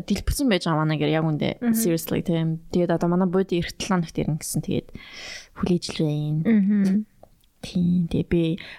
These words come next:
Speaker 1: буудан ганууны хийлгүүлж байгаа.
Speaker 2: Мгм.
Speaker 1: Тэгээд яг одоо би ярьчих л та. Угаасаа нөө нэг
Speaker 2: Мгм.
Speaker 1: тийм. Аа, тийм. Яг хямдруулсан л та. Аа, тийм.
Speaker 2: Инфлюенсер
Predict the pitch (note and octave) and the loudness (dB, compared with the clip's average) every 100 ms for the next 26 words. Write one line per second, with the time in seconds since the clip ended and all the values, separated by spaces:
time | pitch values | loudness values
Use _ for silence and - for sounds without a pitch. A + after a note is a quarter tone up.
0 | - - F3+ D#3 D3+ D3 D#3 B3+ - A#3+ | -4 0 0 0 0 0 2 2 2 0
1 | F#3+ F#3+ A3 _ - A#3 A#3+ C4 E4+ - | 2 0 0 _ 0 2 2 0 -4 -16
2 | - - _ - F3+ - - - - D#3 | -20 -20 _ -8 -6 -4 -4 -4 -2 -2
3 | D#3+ E3 C#3+ - - A#3 - - C#4+ D4 | -2 -2 -2 -2 0 -2 -2 -2 -2 -2
4 | D4+ - F#3+ - D3+ F#3+ F3+ A#3 G#3 A3 | -8 -2 -2 0 2 2 4 4 4 2
5 | A3+ F3+ F#3 G3 _ - - - - _ | 2 0 -2 -4 _ -12 -12 -12 -20 _
6 | - - _ - - - - - - F4 | -20 -20 _ -6 -4 -4 -6 -10 -2 2
7 | E4+ D#4 D4+ D4 C#4 - - G#3+ - A3+ | 2 2 0 -2 -4 -8 -18 -18 -14 -6
8 | G#3 - F#3+ - G3+ - - - - - | -4 -2 -2 0 0 0 0 -2 0 -2
9 | - - - - B3+ D#4+ A4+ A4 F4 G4 | 0 -2 2 4 4 4 2 -2 2 4
10 | F#4+ F#4+ F4 - | 4 2 2 2